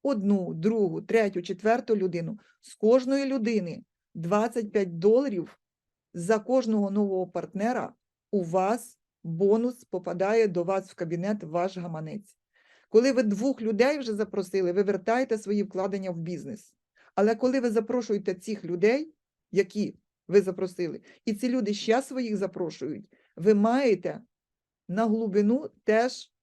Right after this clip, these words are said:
дивлячись від якого рангу, теж маєте дуже гарні бонуси. І от хочу показати вам таку табличку: це тижнева комісія швидкого початку, це коли ви без рейтингу зайшли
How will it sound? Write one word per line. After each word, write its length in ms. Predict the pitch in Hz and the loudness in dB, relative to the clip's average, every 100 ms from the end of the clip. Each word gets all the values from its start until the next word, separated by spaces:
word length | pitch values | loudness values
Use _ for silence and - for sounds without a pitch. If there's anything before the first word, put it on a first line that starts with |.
| - | -4
дивлячись 560 | 185 226 214 208 202 | -2 0 -2 -4 -6
від 140 | 202 175 | 0 0
якого 360 | 196 202 180 | 2 4 4
рангу, 480 | 208 247 254 175 - _ _ _ _ _ _ _ | 2 0 -2 -6 -10 _ _ _ _ _ _ _
теж 260 | 220 240 233 | 2 2 2
маєте 320 | 233 226 202 | 2 2 0
дуже 260 | 180 220 208 | 0 0 2
гарні 320 | 190 190 185 | 0 0 -4
бонуси. 560 | 165 165 147 - - 208 _ _ _ _ _ _ _ _ _ _ _ _ _ _ _ _ _ _ _ - | -6 -8 -10 -14 -18 -20 _ _ _ _ _ _ _ _ _ _ _ _ _ _ _ _ _ _ _ 0
І 100 | 214 | 0
от 120 | 240 | 2
хочу 300 | 247 240 208 | 0 0 -4
показати 480 | 214 226 214 196 196 | 0 2 4 2 0
вам 340 | 196 180 - _ | 0 -4 -10 _
таку 240 | - 196 208 | -6 -2 0
табличку: 600 | 214 214 311 349 - 190 | 2 2 0 -2 -2 -2
це 220 | 185 190 | 2 0
тижнева 480 | 190 196 208 180 175 | 4 2 2 -2 -2
комісія 640 | 202 202 180 185 170 175 - | -2 -4 -2 -2 -2 -2 -6
швидкого 460 | 202 190 202 185 | -6 -2 2 2
початку, 540 | 185 208 285 320 - 180 | 0 -2 -2 -2 -4 -2
це 180 | 220 | -2
коли 240 | 214 220 240 | 2 2 2
ви 120 | 208 | -2
без 180 | 196 196 | -2 0
рейтингу 640 | 233 277 269 202 175 - | 0 0 -2 -6 -6 -8
зайшли 600 | 170 208 208 220 247 294 | -2 0 0 -2 -2 -2